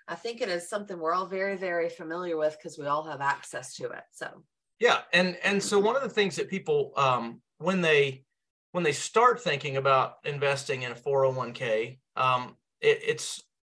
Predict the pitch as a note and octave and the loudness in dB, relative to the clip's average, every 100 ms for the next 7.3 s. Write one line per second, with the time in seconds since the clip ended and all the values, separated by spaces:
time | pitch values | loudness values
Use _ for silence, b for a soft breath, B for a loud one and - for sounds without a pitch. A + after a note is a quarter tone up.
0 | _ - C#3 E3 F#3 E3+ D3 C3+ - D#3 | _ -12 -8 -4 -2 0 2 0 2 4
1 | D3 D3 C#3 - C3 C3 D#3+ D3+ C3 - | 4 4 2 2 -4 -2 2 2 2 0
2 | C#3 C3+ A2 G2 - G#2+ A#2+ C3+ - _ | -2 -2 -6 -6 -8 -4 -2 -4 -8 _
3 | B B F#3 A#3 G#3+ - A3 A3 G#3 G3 | B B 4 4 4 4 4 4 0 2
4 | G3 G3 - - D3 D3 C#3 C#3 G3 G3+ | 2 0 -4 0 2 2 -2 -8 -2 2
5 | D#3 E3 G#3 G#3 E3+ D#3 E3 E3 F3 C#3+ | 4 6 4 0 -6 2 2 2 -2 -8
6 | C3+ C3+ D3 C#3+ C#3+ C#3+ - C#3 B2+ C#3 | -4 2 2 4 -2 -2 -2 0 0 -2
7 | C#3 C3+ C3 | -2 -2 -6